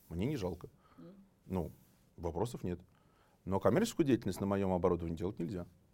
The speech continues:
Speaker 1: Иначе, ну, бери в аренду.
Speaker 2: Мгм.
Speaker 1: Бери в аренду. По-, давай подпишем договор. Тыры-пыры, трали-вали. Как только ты им это скажешь, они такие: «Ой, нет, все».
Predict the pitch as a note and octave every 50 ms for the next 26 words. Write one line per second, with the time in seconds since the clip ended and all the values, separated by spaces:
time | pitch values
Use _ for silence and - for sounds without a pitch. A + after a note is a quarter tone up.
0 | - - - _ _ _ _ _ - F2+ E2+ E2 D#2+ - - D3 C#3+ C3 - -
1 | F#2+ F#2+ E2+ F2+ F2 B2 E3 F#3+ D3+ C3 C3+ C3 C3 B2+ - - - _ - -
2 | - - - - _ _ _ - - F2+ F2 A2 D3+ D#3+ B2+ A#2 B2+ B2+ C3+ C3+
3 | - - - _ _ _ _ _ _ _ _ _ - F#2 E2+ D#2+ F2+ F2+ G2 C#3+
4 | - B3 A#3+ - D#3 - D#3+ D3+ D3+ D3 D3+ C#3 G#2+ G2+ A2+ A#2+ - - - -
5 | _ _ - - F#2 G2 C3+ C#3+ A#2+ A2+ B2 C3+ B2 - G#2+ A#2 B2+ C3 A2 G#2
6 | G2+ G2+ G2+ F#2 - G#2 - - D3 - A#2 B2 B2+ A#2 A#2+ B2+ B2 B2 - G#3+
7 | A3+ A3 - B2 A#2 A#2 A2 G2+ - - - B2 D3+ C#3+ A2+ G2 - - - -
8 | G2 G2